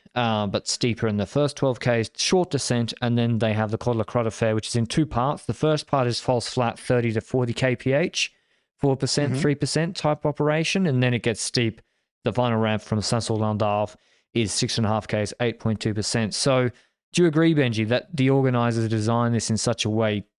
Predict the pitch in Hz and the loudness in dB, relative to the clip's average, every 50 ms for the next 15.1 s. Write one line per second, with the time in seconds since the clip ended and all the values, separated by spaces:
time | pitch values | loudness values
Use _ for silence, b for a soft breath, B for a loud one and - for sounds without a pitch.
0 | _ _ _ _ _ _ _ _ _ - - 127 120 117 110 107 - - - - | _ _ _ _ _ _ _ _ _ -2 0 2 2 2 2 2 0 -2 0 2
1 | 139 131 120 117 110 104 - 120 117 110 - 113 123 127 127 131 117 - 123 117 | 2 2 2 2 0 0 0 0 -2 0 0 -2 -2 0 -2 -2 0 0 0 0
2 | 113 - 120 110 - 120 113 104 - 117 110 - - 123 113 107 107 - - 123 | 0 0 -2 0 0 0 -2 0 0 -2 -2 0 0 0 0 0 -2 0 -2 -2
3 | 113 110 107 101 95 - - 104 104 101 - 107 101 95 95 92 - - - 98 | 0 0 -2 -2 -4 -4 -4 -4 -4 -2 -2 -4 -2 -2 -2 -4 -4 -4 -4 -2
4 | 92 92 90 - - - _ _ _ _ _ _ _ _ _ - 143 160 175 165 | -2 -4 -6 -8 -12 -18 _ _ _ _ _ _ _ _ _ -4 -2 -2 -2 -2
5 | - - 170 175 220 220 226 190 156 143 127 135 131 - 143 147 175 185 170 - | -2 0 0 0 0 -2 -2 0 0 0 -2 -2 -4 -2 -2 -2 -2 -2 -2 -2
6 | 175 151 143 131 127 131 147 175 196 180 - 175 147 139 123 - 143 120 120 120 | -2 -2 0 0 0 0 -2 -2 -4 -4 -4 -4 -4 -4 -4 -2 -2 -2 -2 -2
7 | 113 131 123 127 151 175 165 - 190 175 - 175 160 156 139 139 143 139 131 123 | -2 -2 -2 0 -2 -2 -2 -4 -4 -4 -4 -4 -2 -2 -2 -2 -2 -2 -4 -4
8 | 113 131 127 127 123 - - 127 - - 139 131 123 127 123 123 b b b _ | -2 -2 -4 -4 -4 -6 -8 -6 -4 -2 -2 0 0 0 0 -2 b b b _
9 | _ _ - 180 - - 196 202 190 180 156 147 143 - - 139 139 160 170 143 | _ _ -8 -8 -4 -2 0 0 2 0 0 -2 -2 -2 0 0 0 0 0 0
10 | 135 135 143 175 180 180 _ _ _ _ _ _ _ 160 170 208 240 262 262 254 | 0 0 0 -2 -2 -6 _ _ _ _ _ _ _ -2 0 0 0 0 0 0
11 | 247 240 190 202 208 208 - - 180 - 190 170 - - - 180 175 175 185 202 | 0 0 0 -2 -2 -4 -6 -4 -2 -2 -2 -2 -4 -4 -2 0 0 2 2 2
12 | 214 220 208 b b b _ _ - 160 165 180 202 202 - 214 190 160 - - | 2 0 -2 b b b _ _ -2 0 0 0 0 0 0 0 0 0 0 -2
13 | 196 180 180 - - 240 240 269 381 415 339 - _ _ _ _ _ _ _ _ | -2 -2 -2 -4 -4 -2 -2 -4 -6 -8 -10 -16 _ _ _ _ _ _ _ _
14 | - 190 170 175 196 202 170 202 - - 190 175 160 - - - 151 147 175 220 | -2 0 2 2 2 0 -2 -4 -4 -2 -2 -2 -2 -4 -4 -4 -2 -2 -2 -2
15 | 254 | -4